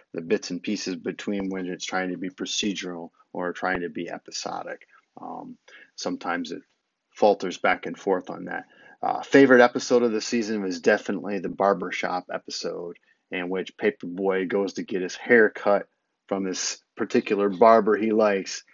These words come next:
and it just goes haywire. So that's my favorite. Um, and there's, there's really good, <laughs> really good episodes in this season, um, but that one by far I liked the most. Um, I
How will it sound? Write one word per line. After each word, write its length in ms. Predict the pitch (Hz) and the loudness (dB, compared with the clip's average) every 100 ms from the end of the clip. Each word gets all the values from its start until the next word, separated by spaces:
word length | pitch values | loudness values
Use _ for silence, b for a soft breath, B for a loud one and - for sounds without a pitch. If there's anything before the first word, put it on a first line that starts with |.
| b b b | b b b
and 380 | 95 95 92 | -6 -4 -4
it 240 | 95 92 - | -4 -4 -6
just 180 | 90 - | -10 -8
goes 240 | - 82 - | -8 -8 -10
haywire. 640 | - - - - - - _ _ | -14 -14 -14 -16 -16 -18 _ _
So 720 | - - 110 98 98 98 90 - b b - | -8 -2 2 6 6 6 4 -4 b b 2
that's 340 | 107 110 - | 4 4 2
my 160 | 101 98 | -4 -2
favorite. 500 | 101 98 90 95 - _ _ | -2 -2 -2 -6 -8 _ _
Um, 460 | - 92 92 90 87 _ _ b b | -4 -2 -2 -4 -8 _ _ b b
and 120 | 107 | 2
there's, 420 | 104 92 - - - | 2 2 -2 -6 -2
there's 260 | 110 104 104 | 0 0 4
really 360 | 143 151 139 | 8 8 8
good, 340 | 110 123 107 - _ - | 8 6 6 0 _ -16
<laughs> 260 | - - - | -6 -2 0
really 360 | 127 131 143 127 | 2 6 6 6
good 160 | 123 | 6
episodes 580 | 110 - 107 101 101 90 | 4 2 -2 0 0 -2
in 120 | 95 | -4
this 180 | 92 90 | -4 -4
season, 480 | - 98 87 82 - B B B - | -4 -4 -4 -8 -14 B B B -4
um, 340 | 92 90 87 | -2 -2 -2
but 220 | 87 82 | -2 -2
that 240 | - 101 90 | 2 2 2
one 240 | 92 87 | -2 -6
by 280 | 87 87 85 | -6 -4 -6
far 460 | - 92 87 82 - _ _ - | -6 -4 -2 -2 -6 _ _ 0
I 180 | 101 | 2
liked 460 | 95 92 87 80 _ - | 2 2 -2 -6 _ -10
the 80 | |
most. 580 | 85 85 82 - - - _ - | -8 -6 -8 -8 -10 -10 _ -14
Um, 420 | 90 87 82 85 | -10 -8 -8 -12
I 60 | 87 | -16